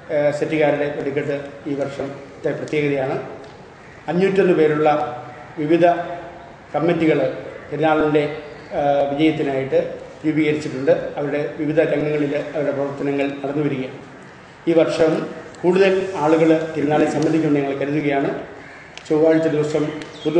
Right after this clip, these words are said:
അവധിയാകയാൽ കൂടുതൽ പേർക്ക് പങ്കെടുക്കാനും കപ്പൽ പ്രദർശനത്തിൽ പങ്കെടുക്കാനും, ആ, തിരുനാളിൻ്റെ, തിരുനാളിൽ വന്ന് മുത്തിയമ്മയുടെ അനുഗ്രഹം നേടാനും സാധിക്കുമെന്ന് കരുതുകയാണ്. ആ, മറ്റൊരു പ്രധാനപ്പെട്ട പ്രത്യേകത, കുറവലങ്ങാട്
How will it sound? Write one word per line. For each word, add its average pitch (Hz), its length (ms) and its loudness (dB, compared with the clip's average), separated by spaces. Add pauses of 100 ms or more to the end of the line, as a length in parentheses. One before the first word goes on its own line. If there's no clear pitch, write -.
അവധിയാകയാൽ 139 600 2 (380)
കൂടുതൽ 165 400 2
പേർക്ക് 135 360 -2 (260)
പങ്കെടുക്കാനും 139 520 2
കപ്പൽ 147 240 -2
പ്രദർശനത്തിൽ 135 400 -4
പങ്കെടുക്കാനും, 143 520 0 (1300)
ആ, - 20 -2 (280)
തിരുനാളിൻ്റെ, 160 540 4 (1500)
തിരുനാളിൽ 165 460 4
വന്ന് 156 200 4 (920)
മുത്തിയമ്മയുടെ 165 500 4
അനുഗ്രഹം 160 340 4 (240)
നേടാനും 139 400 2 (320)
സാധിക്കുമെന്ന് 139 520 0 (120)
കരുതുകയാണ്. 135 440 -6 (380)
ആ, 147 40 2 (640)
മറ്റൊരു 240 260 4
പ്രധാനപ്പെട്ട 185 500 4
പ്രത്യേകത, 160 380 6 (220)
കുറവലങ്ങാട് 180 600 4